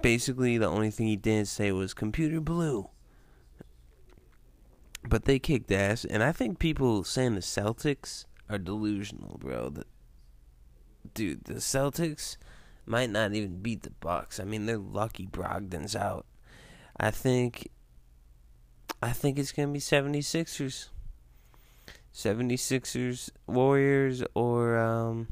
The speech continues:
yeah, I just don't think it's gonna be the Celtics, to be honest.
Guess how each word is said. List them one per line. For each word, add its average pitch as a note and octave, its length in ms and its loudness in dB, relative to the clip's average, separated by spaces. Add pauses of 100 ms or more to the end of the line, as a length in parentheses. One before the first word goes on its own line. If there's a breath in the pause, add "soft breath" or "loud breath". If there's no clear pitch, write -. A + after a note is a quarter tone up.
(1700 loud breath)
yeah, B2+ 480 0
I B2 120 -2
just D3 240 -4
don't B2+ 260 0
think C3 180 -2
it's A2 140 -8
gonna A2+ 220 -2
be G#2 120 -2
the G2+ 80 -2
Celtics, G#2 640 -4
to F#2+ 80 -6
be G2 120 -6
honest. F#2+ 520 -8